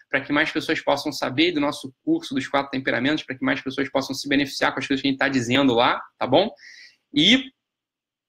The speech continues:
e se possível, né, que elas virem nossos alunos também, então, porque seria, seria muito bom. Tá bom, pessoal? Então, agradeço a todos aí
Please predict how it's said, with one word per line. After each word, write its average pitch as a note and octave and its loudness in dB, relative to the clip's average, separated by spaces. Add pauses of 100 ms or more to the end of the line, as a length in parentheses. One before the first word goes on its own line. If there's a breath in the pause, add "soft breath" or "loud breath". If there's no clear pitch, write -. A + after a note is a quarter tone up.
(200)
e - 2
se - 2
possível, F#3+ 0
né, F#3+ 4
que F#3+ -2
elas C3+ 2
virem D3 4
nossos C#3 2
alunos B2+ 4
também, C3 0
então, C3 -6
porque B2+ -8
seria, B2+ -2
seria B2+ -4
muito C3+ -2
bom. G#2+ -4
Tá D#3 4
bom, G3 4
pessoal? F3+ 2
Então, G#3 0 (320 loud breath)
agradeço E3 0
a D3+ 4
todos E3+ 2
aí D#3 0